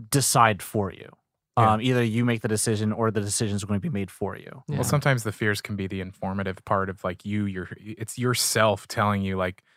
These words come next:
Speaker 2: going back to what Corey said of, like, "You know what? I need to say no to this."
Speaker 1: Yeah.
Speaker 2: Or, "Actually, you know what? This is just trying to push me."
Speaker 1: Yeah.
Speaker 2: Um, so it's, it's twofold and learning to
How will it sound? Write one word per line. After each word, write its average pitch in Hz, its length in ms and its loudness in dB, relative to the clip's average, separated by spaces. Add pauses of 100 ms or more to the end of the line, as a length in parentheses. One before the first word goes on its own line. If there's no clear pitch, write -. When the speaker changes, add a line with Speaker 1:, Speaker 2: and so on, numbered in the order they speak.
(140)
Speaker 2:
going 104 200 2
back 92 180 2
to - 80 -8
what 90 140 -2
Corey 104 260 0
said 95 200 -4
of, 90 120 -6
like, 92 200 -4
"You 113 40 -4
know 120 100 0
what? 123 100 0
I 120 80 0
need 170 140 0
to 143 60 -8
say 104 160 -2
no 95 160 -2
to 120 80 -4
this." 87 280 -8
Speaker 1:
Yeah. 151 120 2 (360)
Speaker 2:
Or, 117 220 6
"Actually, 120 340 2
you 110 60 2
know 107 100 2
what? 101 120 0
This 107 120 -2
is 117 140 -2
just 110 160 -6
trying 101 240 -4
to 98 60 -12
push - 260 -4
me." 160 200 -2 (120)
Speaker 1:
Yeah. 107 140 -2 (360)
Speaker 2:
Um, 92 440 0 (280)
so - 140 -2
it's, 101 100 0
it's 104 220 -4
twofold 98 720 0
and 95 260 -4
learning 104 260 -2
to 95 280 -4